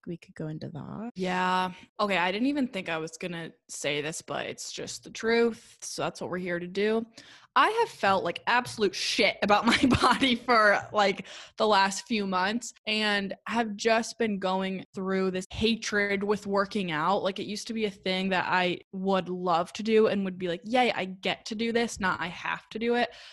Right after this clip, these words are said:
Speaker 2: But now I'm like, "Oh my God, I should be doing this," and I will make every excuse not to do it. I did for the first time today in, like, a month, so that's exciting.
Speaker 1: Hey.
Speaker 2: But moral of the story is I've just felt like absolute shit about my body. And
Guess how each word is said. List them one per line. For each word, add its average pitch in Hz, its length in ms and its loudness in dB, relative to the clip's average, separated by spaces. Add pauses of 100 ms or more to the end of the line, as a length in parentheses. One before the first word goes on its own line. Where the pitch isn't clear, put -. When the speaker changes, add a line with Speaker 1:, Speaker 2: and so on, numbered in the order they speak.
(120)
Speaker 2:
But 208 120 -4
now 202 180 2
I'm 202 160 2
like, 185 260 -4 (100)
"Oh 220 140 4
my 208 180 2
God, 190 340 6
I 156 140 0
should 202 420 -2
be 208 120 -6
doing 190 340 -4
this," 190 240 -6
and 185 120 -6
I 180 220 -2 (200)
will 190 180 -6
make 196 280 -4
every 220 260 0
excuse 190 680 -6
not 185 280 -2
to - 80 -12
do 175 200 0
it. 233 180 4 (200)
I 220 60 0
did 277 140 -2
for 320 120 -2
the 302 80 -2
first 294 260 -8
time 240 160 -4
today 262 300 -2
in, 208 100 -2
like, 180 160 -8
a 180 40 -12
month, 208 400 -2
so - 120 -12
that's 185 180 -6
exciting. 196 540 -8
Speaker 1:
Hey. 240 420 -2
Speaker 2:
But 240 440 4 (160)
moral 320 280 6
of 339 60 -2
the 320 80 -2
story 214 360 -2
is 202 120 -4 (100)
I've 214 220 2
just 214 220 -8
felt 196 160 -2
like 196 160 -6 (100)
absolute 139 500 -8
shit - 320 -6
about - 220 -8
my 147 160 -10
body. - 300 -10 (240)
And 220 600 0